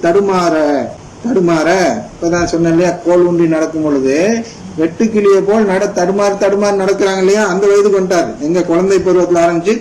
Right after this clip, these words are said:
இப்ப தடுமாற வயதுக்கு வந்துட்டார். தடுமாற ஆசை எல்லாம் அற்று போகும்.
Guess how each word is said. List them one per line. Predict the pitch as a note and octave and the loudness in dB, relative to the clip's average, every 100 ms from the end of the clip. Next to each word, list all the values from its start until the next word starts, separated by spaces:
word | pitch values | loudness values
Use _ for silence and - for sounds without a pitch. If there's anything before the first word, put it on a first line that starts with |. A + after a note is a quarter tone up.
| - | -6
இப்ப | - E3+ E3 | -10 -6 -2
தடுமாற | E3 G3+ G3 F#3+ | -2 0 0 2
வயதுக்கு | F3+ F3+ E3+ D#3+ | 2 2 2 0
வந்துட்டார். | D3+ C#3+ G2 - - - - | -2 -6 -8 -12 -20 -20 -8
தடுமாற | C#3+ E3+ F#3+ F3+ D3+ C3+ D#3+ A3 A#3+ - - - A2 | -4 0 0 0 2 2 2 0 -4 -10 -14 -8 -4
ஆசை | C3+ E3 F3+ G3+ G3 | -2 0 0 2 2
எல்லாம் | F#3+ F#3+ F#3+ G#3+ C4 | 4 2 2 0 0
அற்று | F3 E3 - B3+ A#3 | -2 -4 -2 -2 0
போகும். | A#3 A#3 G#3+ C#3+ | 2 2 2 0